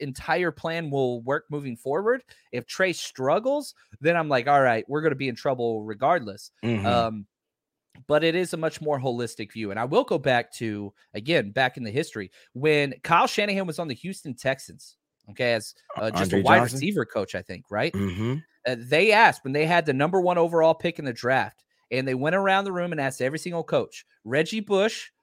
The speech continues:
Speaker 1: or Mario Williams?" That wa-, that was the question that they asked every single coach.
Speaker 2: Don't,
Speaker 1: And
Speaker 2: don't you
Speaker 1: whenever they
Speaker 2: tell me
Speaker 1: got
Speaker 2: Kyle said Mario Williams.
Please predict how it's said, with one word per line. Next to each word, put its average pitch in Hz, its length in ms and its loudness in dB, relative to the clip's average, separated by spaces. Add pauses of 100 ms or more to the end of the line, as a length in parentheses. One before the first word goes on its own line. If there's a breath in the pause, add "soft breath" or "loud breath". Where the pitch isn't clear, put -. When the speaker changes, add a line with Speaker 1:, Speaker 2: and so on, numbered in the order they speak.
Speaker 1:
or 131 120 0
Mario 180 420 6
Williams?" 160 580 0 (480)
That 143 180 2
wa-, 156 100 -2
that 156 160 4
was 175 180 -2
the 165 140 2
question 196 420 0
that 143 120 -2
they 147 100 -2
asked 135 280 -4
every 202 280 2
single 196 280 -6
coach. 185 380 4
Speaker 2:
Don't, - 20 -18
Speaker 1:
And 131 100 -4
Speaker 2:
don't 151 80 6
you 170 60 6
Speaker 1:
whenever 208 160 6
they - 60 4
Speaker 2:
tell 220 140 6
me 175 60 8
Speaker 1:
got 156 120 6
Speaker 2:
Kyle 143 280 6
said 127 240 6
Mario 120 420 8
Williams. 110 520 4